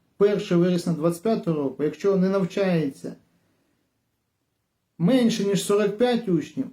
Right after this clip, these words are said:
субвенцію прибираємо. А в двадцять шостому році, якщо не навчається менше, ніж шістдесят учнів, також прибираємо. Тобто кожен раз вони все роблять для того, щоб зменшити і скоротити оці школи.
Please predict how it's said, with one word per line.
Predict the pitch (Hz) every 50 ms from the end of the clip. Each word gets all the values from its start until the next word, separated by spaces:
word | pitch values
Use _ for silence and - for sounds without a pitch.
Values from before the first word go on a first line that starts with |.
| - _
субвенцію | - - 180 170 156 170 208 214 202 - - 175 165 -
прибираємо. | - 156 143 135 143 135 123 117 117 117 117 -
А | - 175
в | 175 165
двадцять | 160 175 254 269 254 - -
шостому | - 320 330 269 226 - - 226 202 196 185
році, | 170 165 147 135 131 - -
якщо | 151 160 - - 196 190
не | 185
навчається | 185 185 185 175 170 - 190 180 170 160 147 139 131 - - - - - _ _ _ _ -
менше, | 156 175 220 220 202 - - 185
ніж | 175 180 180 170
шістдесят | - 190 190 196 196 - - 240 254 254 247 -
учнів, | 190 185 170 - - 143 135 - -
також | - 220 240 233 - 196 -
прибираємо. | - - 156 143 139 147 139 135 131 127 - - _
Тобто | - 202 196 196 - - 165 - -
кожен | - 208 254 269 254 226 190 220 196
раз | 180 175 208 233 254 233 -
вони | 185 180 175 180 180 165 - - _ _ _ _ _ _ _
все | - - - 185 180 175 165 139 - - - - _ _ _ _ _ _ _ _ _ _ _ _ _ _ _ _ _ _
роблять | - 165 190 226 240 240 233 240 220 180
для | 165 185 175
того, | - 190 190 196 190 180
щоб | 170 - 180 143 - -
зменшити | 135 156 165 196 226 226 226 - 202 - -
і | 170
скоротити | 160 - - 156 143 143 139 - 180 175 -
оці | 143 135 - - -
школи. | - - - - - - -